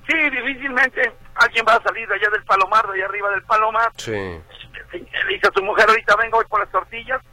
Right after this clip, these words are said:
Speaker 1: aquí te dejo el coche", y me subo a un camión y, y se vuelve a regresar. No, no, no, va, va, es complicado que alguien deje el auto, por lo menos la gente que está acostumbrada y que lo usa
Speaker 2: Claro.
Speaker 1: diariamente, porque además sus recorridos son largos, ¿no?
Speaker 2: Muy.
Speaker 1: Son largos,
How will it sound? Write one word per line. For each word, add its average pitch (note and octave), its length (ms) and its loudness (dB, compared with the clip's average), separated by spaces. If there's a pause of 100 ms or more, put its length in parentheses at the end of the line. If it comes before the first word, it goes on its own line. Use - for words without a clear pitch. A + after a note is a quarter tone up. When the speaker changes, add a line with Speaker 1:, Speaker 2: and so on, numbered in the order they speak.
(340)
Speaker 1:
aquí G#3 220 -6
te G3+ 100 -2
dejo G3+ 200 -2
el G3 80 -4
coche", A#3 380 -2 (280)
y F3 120 -10
me E3+ 160 -12
subo G3 160 -2
a G3+ 40 -4
un G3 40 -12
camión G3+ 420 -2 (460)
y, - 280 -16
y - 40 -14
se E3+ 120 2
vuelve G3 200 8
a F#3 40 6
regresar. G3 400 2
No, C4 200 4
no, A#3 100 0
no, A3+ 200 2
va, A#3+ 120 4 (160)
va, A3 100 -2 (320)
es D4 100 6
complicado G#3 540 0
que A3+ 100 0
alguien G3 220 -2
deje G3+ 180 0
el G#3 100 2
auto, A3+ 420 4 (320)
por A3 140 4
lo E4+ 60 6
menos E4 120 2
la A#3+ 60 2
gente B3 160 2
que - 60 -10
está - 100 2
acostumbrada A3 420 0
y A3 40 -6
que F#3+ 100 -4
lo F3 80 0
usa G#3+ 120 0
Speaker 2:
Claro. A3 120 2
Speaker 1:
diariamente, G#3 560 0 (260)
porque A3 180 6
además C4 220 6
sus D#4 100 0
recorridos B3+ 540 2 (420)
son A#3+ 200 4
largos, A#3+ 440 2
¿no? A3+ 140 -2
Speaker 2:
Muy. G2 260 -6
Speaker 1:
Son G3+ 120 2
largos, F#3+ 240 -2